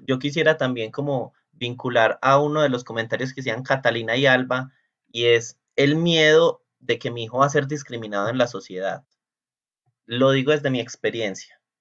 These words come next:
Si ustedes crean entornos protectores como padres y madres en sus hogares, la sociedad no importa. Porque un comentario que escuches en la calle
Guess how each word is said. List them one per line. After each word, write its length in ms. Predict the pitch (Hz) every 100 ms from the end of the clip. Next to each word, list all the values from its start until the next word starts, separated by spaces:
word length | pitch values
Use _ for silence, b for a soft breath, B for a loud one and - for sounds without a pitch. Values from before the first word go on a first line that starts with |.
| _ _ _ _
Si 220 | - 131
ustedes 600 | 127 - 147 156 165 165
crean 460 | - 160 147 117
entornos 720 | 117 113 - 139 139 143 156
protectores 920 | - 143 139 123 - - 135 127 110 -
como 320 | 123 120 117
padres 420 | 131 127 131 143
y 60 | 131
madres 400 | 127 120 113 117
en 100 | 113
sus 240 | 120 110
hogares, 560 | 113 147 151 143 139 _ _ _ _ _ _ _ _ _ _ _
la 240 | 120 123
sociedad 320 | 117 110 113 107
no 80 |
importa. 400 | 113 117 160 - _ _ _ _ _ _ _ _
Porque 480 | - 120 127 127 - _ _ _ _ _ _
un 200 | 139 143
comentario 680 | 135 170 151 139 135 131 143
que 100 | 143
escuches 400 | 151 - 131 139
en 120 | 147
la 140 | 127 120
calle 500 | - 143 143 139